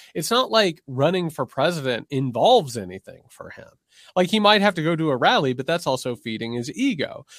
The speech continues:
So it's almost like, let's say, you know, you're Michael Jordan. Somebody comes in and says,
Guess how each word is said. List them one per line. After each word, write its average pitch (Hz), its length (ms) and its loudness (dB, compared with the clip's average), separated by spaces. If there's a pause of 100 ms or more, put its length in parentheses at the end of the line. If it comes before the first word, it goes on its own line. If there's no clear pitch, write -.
So 247 180 -2
it's 226 140 -2
almost 254 380 2
like, 135 320 0 (100)
let's 220 240 -2
say, 156 800 2 (260)
you 175 140 0
know, 120 220 0
you're 151 160 -2
Michael 151 240 2
Jordan. 127 400 -2
Somebody 170 260 -4
comes 151 300 -4
in 156 80 -2
and 131 160 -4
says, 117 200 -2